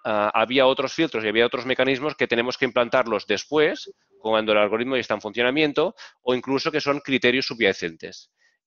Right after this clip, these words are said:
Y con eso construimos este, ah, marco de trabajo en ética de los algoritmos, formado, pues, como digo, pues, ah, con un conjunto de pasos, que son los que vienen desde que tenemos, desde que identificamos un problema de,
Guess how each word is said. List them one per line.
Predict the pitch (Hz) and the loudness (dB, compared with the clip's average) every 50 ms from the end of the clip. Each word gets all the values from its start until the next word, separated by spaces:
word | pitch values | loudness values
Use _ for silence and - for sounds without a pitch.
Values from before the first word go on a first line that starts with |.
| _ | _
Y | _ 147 143 151 151 - | _ -2 0 0 0 0
con | - 120 117 127 | 0 0 0 0
eso | 135 - - | 0 0 -2
construimos | - - 135 120 - - 127 131 127 131 135 135 139 160 - - - _ | -4 -4 -6 -6 -6 -4 0 0 2 2 2 2 0 0 0 -4 -6 _
este, | - 113 107 - - - 131 135 143 143 - | -2 -2 -2 -2 -2 0 2 2 2 2 2
ah, | 117 104 101 98 95 95 | 2 2 2 2 2 0
marco | 101 110 127 135 139 - 139 | 0 0 0 0 2 0 0
de | 123 117 | 0 0
trabajo | 107 117 117 117 113 - 131 | 2 2 2 2 2 2 0
en | 117 | 0
ética | 110 - 117 - 110 | 0 0 0 0 -2
de | 104 | -2
los | 104 95 | -2 -2
algoritmos, | 117 104 95 107 113 143 147 147 156 202 240 - | -2 -2 0 0 0 0 -2 -2 -4 -6 -8 -8
formado, | - 107 104 101 104 104 123 127 | -8 -6 -2 0 0 0 0 -4
pues, | - - - | -8 -12 -16
como | - 101 95 | -12 -8 -6
digo, | 90 90 87 104 123 _ _ _ _ _ | -6 -4 -6 -6 -10 _ _ _ _ _
pues, | _ 101 101 - - _ - | _ -6 -6 -6 -8 _ -4
ah, | 104 95 90 90 87 87 87 82 - _ _ | -2 0 0 0 0 0 -2 -4 -6 _ _
con | _ - 110 120 | _ -2 0 0
un | 135 143 | 0 2
conjunto | 131 139 135 120 - - 135 123 - 110 | 2 2 2 2 0 -2 -2 0 2 2
de | 110 110 104 | 2 2 4
pasos, | - 147 165 - - 196 269 - - - _ _ _ _ _ | 2 0 0 0 -4 -6 -6 -8 -12 -14 _ _ _ _ _
que | _ 110 | _ -8
son | - - 110 | -6 -4 -4
los | 107 107 - | -4 -4 -4
que | - 110 | -2 0
vienen | 110 117 120 120 113 | 2 4 4 4 2
desde | 101 107 101 110 110 | 2 2 2 2 0
que | - - | 0 0
tenemos, | - 110 107 117 120 120 113 - - - | 0 2 2 2 2 0 0 -2 -4 -8
desde | 110 104 98 101 | -4 -4 -2 0
que | 101 | 2
identificamos | 104 107 104 101 117 107 113 107 123 120 113 - - | 2 2 2 0 -2 0 0 0 0 0 -2 -4 -6
un | - 123 117 113 | -6 -8 -4 -2
problema | 113 104 104 107 104 104 104 101 98 98 | -2 0 2 2 2 2 2 2 2 2
de, | 92 92 90 87 87 | 2 2 2 2 0